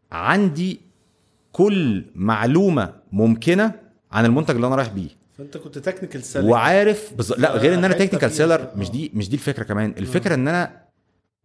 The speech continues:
Speaker 1: رايح لحد أحل له مشكلة.
Speaker 2: مم.
Speaker 1: اللي أنا رايح له ده، رايح، أنت عندك مشكلة ما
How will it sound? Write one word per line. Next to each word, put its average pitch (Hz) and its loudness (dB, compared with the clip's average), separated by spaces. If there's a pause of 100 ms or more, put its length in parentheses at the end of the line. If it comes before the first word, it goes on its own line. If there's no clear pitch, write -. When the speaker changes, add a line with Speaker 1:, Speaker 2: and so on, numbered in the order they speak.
(480)
Speaker 1:
رايح 117 2
لحد 147 -2 (960)
أحل 117 0
له 151 2
مشكلة. 110 -2 (1600)
Speaker 2:
مم. 120 -18 (1040)
Speaker 1:
اللي 107 2
أنا 180 2
رايح 180 2
له 175 2
ده، 220 0 (580)
رايح، 120 0 (280)
أنت 104 -2
عندك 147 0
مشكلة 165 0 (720)
ما 147 2